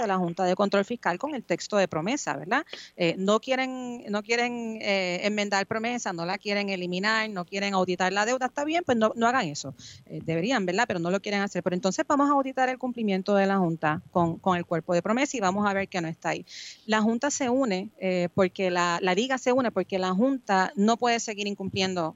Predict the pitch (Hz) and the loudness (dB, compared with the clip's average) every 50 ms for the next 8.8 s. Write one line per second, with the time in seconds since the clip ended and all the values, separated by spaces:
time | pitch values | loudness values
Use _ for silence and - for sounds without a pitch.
0 | _ _ - 190 175 175 180 - 185 170 170 - 190 - - 208 214 208 196 190 | _ _ -2 0 2 0 0 2 0 0 0 -2 -6 -2 2 4 6 6 6 4
1 | 185 - - 160 175 - 185 170 165 165 165 160 165 156 156 165 160 - 160 160 | 2 -2 -4 -6 -4 0 0 0 0 0 -2 -2 -2 -2 -2 -2 -2 -2 -4 -4
2 | - - 160 160 156 143 - 143 143 151 151 180 214 220 - 185 - 202 180 - | -2 -4 -4 -2 -4 -4 -4 -6 -6 -4 -2 0 0 2 0 0 -2 -4 -2 0
3 | 220 220 - - - - - - - 196 180 185 196 196 - 254 240 233 226 226 | -2 -2 -2 -4 -12 -14 -8 -2 0 2 4 4 2 2 2 2 4 4 2 0
4 | - 226 220 208 208 214 220 214 214 214 - 208 190 190 185 - - - - 190 | 0 -2 0 0 0 0 0 0 -2 0 0 2 2 2 0 -2 -6 -8 -6 -4
5 | 170 165 165 170 180 190 196 214 214 214 208 214 214 208 208 196 196 - - 196 | -2 -2 -2 0 2 2 4 4 4 2 2 2 2 2 2 0 0 -2 -2 -2
6 | 185 - 196 196 208 214 208 - 190 180 - - 185 175 - - 226 226 254 240 | 0 0 0 2 2 0 0 0 -2 -2 0 0 -2 -2 -2 -2 -2 -2 0 0
7 | 247 233 214 220 240 233 - 214 196 190 - 185 180 180 185 190 190 190 - 214 | 0 -2 -2 -2 -4 -4 -2 0 0 0 2 0 0 -2 -4 -8 -8 -6 -6 -4
8 | 208 214 220 - - 214 214 214 - 214 190 175 170 165 160 | -4 -4 -2 0 0 0 0 0 0 0 0 0 0 -2 -4